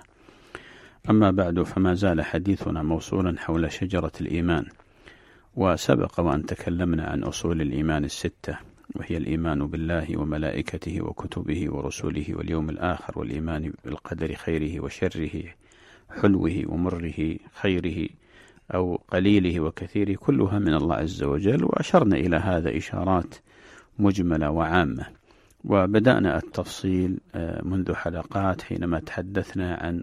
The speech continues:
الركن الأول، الإيمان، الإيمان بالله، ثم شرعنا في ذكر الإيمان بالملائكة، ثم ذكرنا الإيمان بالكتب في اللقاء السابق،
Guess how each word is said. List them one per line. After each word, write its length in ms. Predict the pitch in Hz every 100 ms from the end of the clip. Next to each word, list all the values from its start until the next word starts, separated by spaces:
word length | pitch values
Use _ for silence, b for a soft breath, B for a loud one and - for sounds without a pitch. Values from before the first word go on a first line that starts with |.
| -
الركن 340 | 104 - -
الأول، 440 | 82 80 90 90 82
الإيمان، 480 | - 87 85 82 76 - 85 -
الإيمان 480 | 85 85 87 80 82
بالله، 420 | 85 85 92 92 - B B B B B B -
ثم 320 | 107 92 85 69
شرعنا 560 | - 92 82 82 82
في 340 | 82 85 85 87
ذكر 400 | 80 95 - 85
الإيمان 760 | 78 78 76 87 90 85 76
بالملائكة، 680 | 90 87 90 98 92 90 101
ثم 260 | - 123 117
ذكرنا 460 | 120 - 135 113
الإيمان 520 | 95 85 92 95 87
بالكتب 520 | 82 78 - - 95 -
في 80 |
اللقاء 360 | 80 87 - 73
السابق، 580 | - - 98 90 104